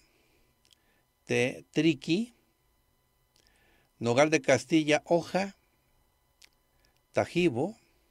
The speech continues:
a jengibre, alfilerillo.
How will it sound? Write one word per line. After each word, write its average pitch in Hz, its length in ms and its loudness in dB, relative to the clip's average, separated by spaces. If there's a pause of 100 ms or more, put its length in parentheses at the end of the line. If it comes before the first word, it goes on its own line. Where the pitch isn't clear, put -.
(1300)
a 117 80 0
jengibre, 139 800 -2 (1200)
alfilerillo. 143 840 0